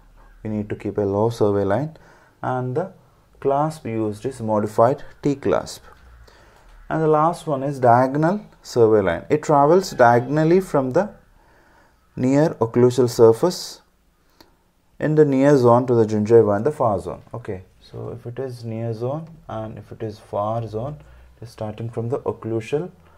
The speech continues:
line to gingival line. So we need to use reverse circlet clasp for diagonal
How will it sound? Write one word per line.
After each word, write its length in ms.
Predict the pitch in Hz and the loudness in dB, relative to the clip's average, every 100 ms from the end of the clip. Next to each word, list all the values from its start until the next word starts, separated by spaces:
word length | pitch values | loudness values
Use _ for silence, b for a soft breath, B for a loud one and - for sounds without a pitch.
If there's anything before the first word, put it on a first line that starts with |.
| b b b _ - | b b b _ -12
line 320 | 107 107 104 | -8 -6 -8
to 220 | 127 175 170 _ _ _ _ _ - b b b - | -8 -10 -12 _ _ _ _ _ -20 b b b -8
gingival 480 | 127 120 120 117 101 | -6 0 2 4 2
line. 220 | 76 - _ _ _ _ _ _ _ _ _ _ _ - b b b b b b | -2 -6 _ _ _ _ _ _ _ _ _ _ _ -20 b b b b b b
So 680 | - 139 139 135 131 131 131 | 0 6 8 8 6 4 2
we 180 | 131 | -2
need 300 | 135 131 123 - | -2 -4 -4 -2
to 260 | 175 208 _ _ _ _ | -2 -2 _ _ _ _
use 460 | 113 120 127 151 - 113 - | -6 -2 0 -2 -6 -18 -6
reverse 680 | 113 117 120 127 156 156 - | -2 2 4 6 4 0 -18
circlet 800 | - - 113 107 - 123 160 160 - - _ - | -20 -10 -6 -6 -6 -6 -6 -10 -20 -20 _ -6
clasp 480 | 107 98 101 - | -2 -2 -2 -8
for 340 | - - 127 147 | -10 -6 -6 -6
diagonal 500 | 101 98 92 101 127 | -6 -6 -6 -12 -14